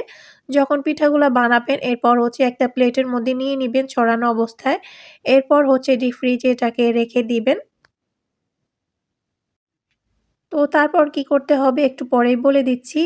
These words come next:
আর আপনারা হচ্ছে এই পিঠাটা আটা দিয়ে যখন বানাবেন, নারকেল পুলি, তখন হচ্ছে ওইটা ফ্রোজেন করে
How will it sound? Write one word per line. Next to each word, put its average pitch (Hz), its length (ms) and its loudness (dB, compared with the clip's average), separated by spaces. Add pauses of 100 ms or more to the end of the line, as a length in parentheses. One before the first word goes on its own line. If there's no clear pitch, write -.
(100)
আর 240 300 2
আপনারা 294 380 0
হচ্ছে 277 340 0 (180)
এই 262 260 0
পিঠাটা 269 460 -4 (100)
আটা 247 280 0
দিয়ে 277 200 0
যখন 262 360 -2
বানাবেন, 233 460 0 (600)
নারকেল 240 380 0
পুলি, 240 340 -2
তখন 254 340 -2
হচ্ছে 247 240 -2
ওইটা 226 220 0
ফ্রোজেন 226 440 -4
করে 254 300 0